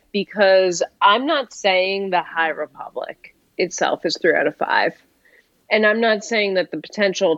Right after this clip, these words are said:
to take the story anywhere is three out of five.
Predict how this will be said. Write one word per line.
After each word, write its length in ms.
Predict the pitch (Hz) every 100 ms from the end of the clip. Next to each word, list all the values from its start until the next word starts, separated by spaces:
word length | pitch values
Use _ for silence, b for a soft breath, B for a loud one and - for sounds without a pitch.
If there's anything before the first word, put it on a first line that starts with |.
| -
to 80 | 165
take 260 | 190 160
the 80 | 160
story 480 | - 175 160 151 143
anywhere 560 | 143 143 - 135 175 - _ _
is 160 | 190 170
three 180 | 180 151
out 100 | 139
of 80 |
five. 240 | - 147